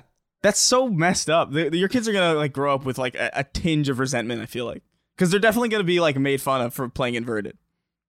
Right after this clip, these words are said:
Speaker 1: Well, eventually they'll realize when they're old enough to go into the options and all of that, and they realize that this was actually the thing that you had to set beforehand. They're gonna wonder a lot of things about you, Justin. So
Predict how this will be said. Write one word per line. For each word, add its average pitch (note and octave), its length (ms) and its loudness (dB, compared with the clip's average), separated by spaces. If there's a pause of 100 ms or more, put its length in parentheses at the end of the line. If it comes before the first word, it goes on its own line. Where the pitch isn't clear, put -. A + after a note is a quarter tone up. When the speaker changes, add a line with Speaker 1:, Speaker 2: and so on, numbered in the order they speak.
(320)
Speaker 1:
Well, D3+ 120 8
eventually A3 300 4
they'll F3 140 6
realize C#3+ 420 4
when A#2+ 140 -2
they're A2+ 200 -2
old A2+ 180 0
enough A2 300 -4
to A2 140 -10
go A2+ 140 4
into G#2+ 100 2
the G#2+ 80 2
options C#3 420 4
and B2 60 -4
all B2 100 0
of A#2+ 80 0
that, A#2+ 300 2
and A2 140 -4
they G#2 200 0
realize F#2+ 520 0
that F2+ 240 -2
this G2 180 -4
was F#2 180 -4
actually F2 360 0
the F2 120 -6
thing F2+ 160 -6
that E2 80 -8
you F#2 80 -8
had F2+ 140 0
to D2+ 80 -4
set - 480 0
beforehand. G#2+ 680 -2
They're G2 80 -4
gonna A2 140 -2
wonder B2 320 2
a G2 60 2
lot A2 180 2
of F#2+ 60 0
things A#2 180 -2
about D2 220 -2
you, D#2+ 80 -8
Justin. D#2+ 340 -4
So E2 240 2